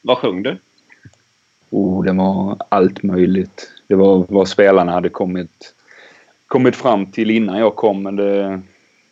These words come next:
Speaker 2: allt från, eh, Ebba Grön till, eh, någon engelsk låt. Det var ju många engelsmän där, så det var någon engelsk låt jag aldrig har hört talas om som man fick lära sig. Så,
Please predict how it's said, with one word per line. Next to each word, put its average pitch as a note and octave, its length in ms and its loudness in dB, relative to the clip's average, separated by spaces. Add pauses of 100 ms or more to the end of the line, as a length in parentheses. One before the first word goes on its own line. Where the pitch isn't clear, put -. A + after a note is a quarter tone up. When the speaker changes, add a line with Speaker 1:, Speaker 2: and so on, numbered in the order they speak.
(120)
Speaker 2:
allt G2 320 -2
från, F#2+ 440 -2
eh, F#2 360 -4
Ebba F#2 340 2
Grön F#2 600 0
till, F2 480 -4
eh, F2 340 -2 (880)
någon F#2 280 2
engelsk F2 760 -2 (600)
låt. F2+ 300 2
Det G2 60 0
var F#2+ 100 6
ju F#2 60 6
många G2 580 2
engelsmän - 460 -2
där, G#2 160 0
så - 140 -6
det - 60 -2
var F#2 100 2
någon F#2 180 0
engelsk F#2 360 -2
låt - 280 2
jag - 100 4
aldrig - 240 2
har - 180 0
hört - 140 -4
talas - 420 -2
om - 140 -10
som - 140 -14
man - 100 -10
fick - 160 -8
lära - 320 0
sig. - 220 -8
Så, - 240 -10